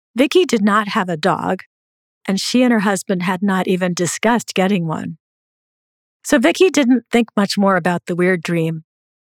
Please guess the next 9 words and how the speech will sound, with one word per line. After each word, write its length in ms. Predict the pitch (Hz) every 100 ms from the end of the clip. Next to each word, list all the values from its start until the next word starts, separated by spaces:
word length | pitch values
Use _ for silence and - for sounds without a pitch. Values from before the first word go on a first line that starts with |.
| _ _
But 100 | -
then 200 | 220 220 208
a 80 |
week 260 | 185 226 247
later, 420 | 262 277 196 180
she 260 | 208 - 190
noticed 420 | 196 214 277 -
a 80 | 262
dog 480 | 220 180 165 170